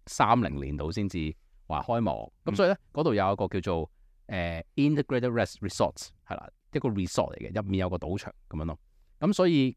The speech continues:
Speaker 1: 而家嗰度係一片工地，咁所以呢，就係冇溝通，冇乜溝通佢。咁我哋做啲乜呢？我哋就係，誒，聽講好似有架，即係啲，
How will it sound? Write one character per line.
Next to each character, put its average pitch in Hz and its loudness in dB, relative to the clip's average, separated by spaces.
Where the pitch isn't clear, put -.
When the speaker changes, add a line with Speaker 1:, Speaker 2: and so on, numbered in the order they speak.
Speaker 1:
而 98 -2
家 139 4
嗰 151 0
度 139 0
係 90 0
一 87 2
片 87 -2
工 92 0
地， - -8
咁 208 2
所 190 2
以 170 4
呢， 196 0
就 - -2
係 87 -4
冇 80 -4
溝 98 -4
通， 92 -6
冇 107 -2
乜 - -6
溝 90 -2
通 95 -6
佢。 - -18
咁 185 0
我 117 4
哋 104 0
做 101 0
啲 117 0
乜 135 2
呢？ 131 0
我 117 2
哋 95 -2
就 90 -2
係， 82 -4
誒， 87 -2
聽 160 2
講 107 2
好 120 0
似 104 -6
有 85 0
架， 82 2
即 113 -2
係 76 0
啲， 92 -2